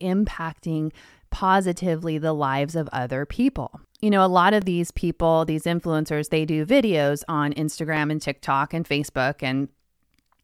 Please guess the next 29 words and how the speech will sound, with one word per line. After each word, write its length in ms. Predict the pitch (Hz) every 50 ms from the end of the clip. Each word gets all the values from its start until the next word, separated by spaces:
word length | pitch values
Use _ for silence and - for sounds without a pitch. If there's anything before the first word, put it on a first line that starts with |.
| - -
giving 300 | 165 202 175 185 175 175
people 340 | - - 180 170 - 160 156
these 240 | 160 165 160 165 -
small 340 | - - 165 156 147 156 156
tips 360 | - - 165 156 - - -
for 140 | - 151 147
how 180 | - 160 151
to 100 | 151 151
get 240 | 143 151 139 - _
through 160 | - 156 147
your 180 | 143 143 139 147
day 420 | - 214 208 190 180 160 156 151
and 140 | 143 139 147
tell 220 | - - 170 156
yourself 420 | 160 151 151 - - 143 147 - -
this 320 | 202 196 175 170 - -
and 140 | 160 143 151
tell 180 | - - 156 156
yourself 460 | 151 151 156 - - 147 147 - -
that. 380 | - 185 180 170 170 151 - _ -
And 360 | 190 170 160 160 160 160 - - - - - _ _
there's 220 | - 285 349 370 -
nothing 340 | 466 466 - 339 254 220
really 320 | 196 220 233 254 254 240 202
wrong 340 | 170 170 151 127 135 170 202
with 140 | 220 233
that, 220 | - 233 233 - -
but 180 | 196 190 -
my, 440 | 196 185 180 170 165 170 170 165 165